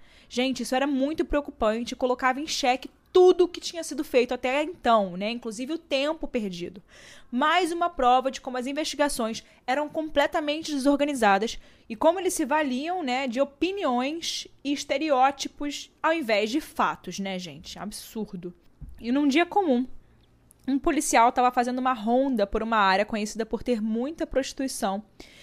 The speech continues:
e viu uma cena curiosa. Um homem e uma mulher tavam dentro de um carro e esse homem parecia muito nervoso.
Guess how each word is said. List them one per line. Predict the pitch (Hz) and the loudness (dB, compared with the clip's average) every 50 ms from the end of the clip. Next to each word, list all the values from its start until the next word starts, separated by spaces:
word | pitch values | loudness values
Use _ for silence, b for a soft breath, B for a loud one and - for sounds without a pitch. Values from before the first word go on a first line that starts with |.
| B B B B B | B B B B B
e | 285 311 | 2 4
viu | 277 277 294 311 | 4 6 4 4
uma | 311 320 330 | 4 2 0
cena | 294 - - - 294 285 302 | -2 -2 0 0 0 0 -2
curiosa. | 285 - - 302 311 311 294 190 - - - - - - - - _ _ B B B B B B B B | -4 -2 -2 0 2 4 2 2 0 -2 -8 -12 -14 -14 -14 -18 _ _ B B B B B B B B
Um | 247 302 339 320 | 0 4 6 8
homem | 302 302 330 349 381 392 392 - | 8 8 8 6 2 -2 -4 -4
e | - 302 | -2 2
uma | 320 339 | 2 4
mulher | 330 320 294 226 202 202 214 214 - - - - | 4 4 4 6 6 6 6 4 0 -10 -18 -6
tavam | - 208 196 202 214 | -2 -2 0 2 2
dentro | 208 226 247 247 269 | 2 4 2 2 0
de | 233 277 | 0 0
um | 320 359 | 0 0
carro | - - 226 190 175 175 175 202 220 - - - - - | 0 0 2 2 4 4 2 0 0 -2 -8 -18 -16 -4
e | - 226 254 | 0 4 4
esse | 285 277 - - 277 | 4 4 2 2 2
homem | 262 254 277 277 | 2 4 2 4
parecia | - 277 247 262 247 - - 311 302 | 4 4 4 4 2 2 2 2 2
muito | 302 277 269 294 330 277 - | 4 2 2 2 0 -2 -2
nervoso. | 330 339 302 262 - - - - - - - | -4 -4 -4 -4 -6 -8 -10 -10 -10 -12 -14